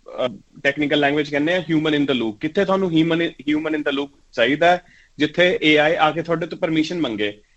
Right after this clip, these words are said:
ਕਿ ਵੀ ਇਹ ਕੰਮ ਮੈਂ ਕਰਦਾ ਹੈ, ਤੁਸੀਂ ਪਹਿਲਾਂ ਚੈੱਕ ਕਰੋ ਇਹਨੂੰ ਐਕਸ਼ਨ ਕਰਨ ਤੋਂ ਪਹਿਲਾਂ। ਜਾਂ ਕਿੱਥੇ ਤੁਸੀਂ ਕਹਿ ਸਕਦੇ ਹੋ ਕਿ ਵੀ ਇਹ ਕੰਮ ਤਾਂ ਏ ਆਈ ਤੋਂ ਅਸੀਂ ਬਿਲਕੁਲ ਨਹੀਂ ਕਰਾਉਣਾ, ਇੱਥੇ ਸਾਨੂੰ ਐਕਸਪਰਟ ਦਾ ਓਪੀਨੀਅਨ ਹੀ ਚਾਹੀਦਾ, ਜਿੱਦਾਂ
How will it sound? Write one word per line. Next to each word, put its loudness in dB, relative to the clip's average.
ਕਿ -8
ਵੀ -2
ਇਹ 2
ਕੰਮ 0
ਮੈਂ -2
ਕਰਦਾ 0
ਹੈ, -2
ਤੁਸੀਂ -2
ਪਹਿਲਾਂ 0
ਚੈੱਕ 0
ਕਰੋ 0
ਇਹਨੂੰ -2
ਐਕਸ਼ਨ -2
ਕਰਨ -4
ਤੋਂ -14
ਪਹਿਲਾਂ। -4
ਜਾਂ 2
ਕਿੱਥੇ 0
ਤੁਸੀਂ -4
ਕਹਿ 2
ਸਕਦੇ -2
ਹੋ 2
ਕਿ -4
ਵੀ -2
ਇਹ 4
ਕੰਮ 2
ਤਾਂ 0
ਏ -2
ਆਈ 2
ਤੋਂ -2
ਅਸੀਂ -4
ਬਿਲਕੁਲ -2
ਨਹੀਂ -2
ਕਰਾਉਣਾ, -4
ਇੱਥੇ -6
ਸਾਨੂੰ -4
ਐਕਸਪਰਟ 2
ਦਾ 0
ਓਪੀਨੀਅਨ 0
ਹੀ 0
ਚਾਹੀਦਾ, -2
ਜਿੱਦਾਂ 0